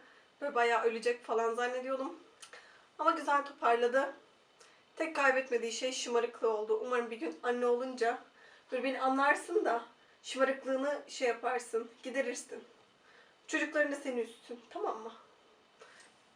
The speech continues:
Bu Minnoş'un küçük bir hikayesi var. Bunu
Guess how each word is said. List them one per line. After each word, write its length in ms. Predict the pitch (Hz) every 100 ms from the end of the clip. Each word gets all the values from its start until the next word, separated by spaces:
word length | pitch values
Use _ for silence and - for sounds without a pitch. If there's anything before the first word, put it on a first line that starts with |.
| _ _ _ _ _ - - - - - - - - - - - -
Bu 60 | 330
Minnoş'un 380 | 302 320 302 302
küçük 240 | - -
bir 60 | 269
hikayesi 480 | 269 262 233 - 220
var. 240 | 214 220
Bunu 340 | 247 240 233